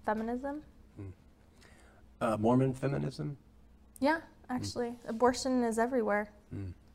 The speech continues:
Speaker 1: We can talk about that more if you'd like.
Speaker 2: Sure. What do you have to say?
Speaker 1: Well,
Speaker 2: <laughs>
Speaker 1: uh, so many pins. I actually like to start off by saying that I had an abortion.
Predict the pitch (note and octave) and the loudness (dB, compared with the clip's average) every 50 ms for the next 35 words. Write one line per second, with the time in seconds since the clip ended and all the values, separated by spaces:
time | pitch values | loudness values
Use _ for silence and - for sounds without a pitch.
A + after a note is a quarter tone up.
0 | - - - - - - - - - - - - - - - - A#3 B3 A3+ - | -20 -20 -20 -20 -20 -20 -20 -20 -20 -20 -20 -20 -20 -12 -4 -2 0 0 2 4
1 | A3+ A#3 A#3+ A#3+ A3 G#3 - F#3+ F#3+ G#3 G3 G#3+ - - A3+ - - - A2+ - | 4 4 4 2 0 0 0 0 -2 -2 -4 -4 -6 -8 -12 -8 -6 -6 -6 -6
2 | - - - B3 C4 A#3+ - - - - - - - - - - - - - - | 0 4 6 6 6 6 2 -2 -10 -18 -20 -20 -20 -20 -20 -20 -20 -20 -20 -20
3 | - - - - - D3 D3 D#3 D#3 D#3 - - - D#3 D#3+ D#3+ - - - - | -20 -20 -12 -6 0 4 6 6 6 4 2 -6 -2 -2 -2 -2 -4 -8 -14 -20
4 | - - - - - - A#3+ A#3 A3 A3 A#3+ D#4 F4+ - - - - - - - | -20 -20 -20 -14 -2 6 10 12 12 12 12 8 6 2 2 6 12 12 12 12
5 | - - - D5 - - - - - E3+ - - - - F3 - - - - - | 12 12 12 12 12 12 12 12 12 12 12 12 12 12 12 12 12 12 -8 -12
6 | - - - - - C4 A#3+ A3 - - - - - B3 A#3+ B3 B3 B3 B3 - | -14 -16 -4 4 10 12 12 12 10 8 4 8 8 10 10 10 8 6 6 6
7 | A#3+ A#3+ B3+ B3+ - - B3 B3+ C4 C#4+ C#4 - - - D4 C#4 C4+ C4 B3 - | 6 4 4 4 6 10 12 12 12 12 10 6 0 2 4 6 6 6 6 4
8 | - - A#3+ A3+ A3+ A3+ - - A#3+ - B3 A3 A3 A3 A3+ A3 - A3 G#3+ G#3 | 2 4 6 6 6 6 4 -2 2 6 6 6 6 6 4 0 2 2 2 2
9 | G#3 G#3+ A3 A3 G#3+ G3+ F#3 G3 G#3+ G3+ G#3 G3+ G3+ G3+ F#3 G3+ A3+ C#4+ - - | 2 0 2 4 8 8 8 8 8 6 6 4 4 2 2 2 0 0 -2 -4
10 | G3+ E3 - | -6 -6 -6